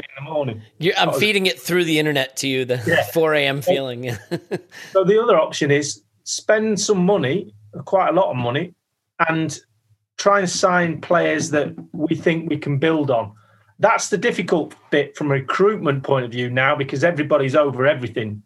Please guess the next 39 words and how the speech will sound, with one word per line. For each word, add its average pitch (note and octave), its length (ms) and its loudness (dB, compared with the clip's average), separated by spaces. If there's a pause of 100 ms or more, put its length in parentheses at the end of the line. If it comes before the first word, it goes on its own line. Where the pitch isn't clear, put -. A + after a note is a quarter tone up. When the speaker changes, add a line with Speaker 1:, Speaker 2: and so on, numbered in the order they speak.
Speaker 1:
George, F3 380 2 (240)
George, E3+ 520 -2 (400)
wh-, E3+ 120 -2 (100)
he, - 220 -10 (160)
he G3 240 0
went E3 180 2
out D#3 280 2
to - 100 -4
the C3+ 100 2
lower C3+ 260 4
leagues C3+ 520 -2 (280)
and C#3 120 0
he C#3+ 80 0
went, C3+ 280 0
"Right, D3 380 2 (440)
what's F#3+ 300 0
out F3+ 220 4
there? C#3+ 220 2
Who's F3+ 240 2
hungry? C#3 520 2 (280)
Who's F3+ 240 2
talented?" C3 640 2 (500)
And C#3 80 2
he D3+ 80 2
did D3 160 0
a - 40 2
huge F#3 320 0
amount D#3 260 2
of C#3+ 80 0
research. C#3 640 0
In D3 120 -2
those D#3+ 280 0
days, C3 340 2
there C#3 80 -2
wasn't C#3 320 0
the, C3+ 300 0
the, C3+ 400 -2
the C3 420 -6
resources C#3 880 -2